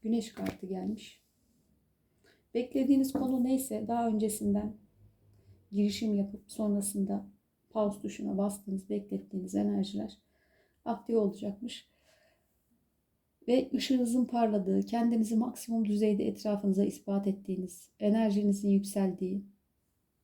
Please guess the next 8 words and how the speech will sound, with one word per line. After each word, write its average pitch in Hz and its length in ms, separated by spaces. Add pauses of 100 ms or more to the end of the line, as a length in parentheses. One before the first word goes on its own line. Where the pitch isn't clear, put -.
(380)
özellikle 202 760
maskülen 190 480
enerjinin, 180 580
eril 190 240
enerjinin, 180 680
girişim 196 640
gücünün, 180 520 (1120)
eforun, 190 500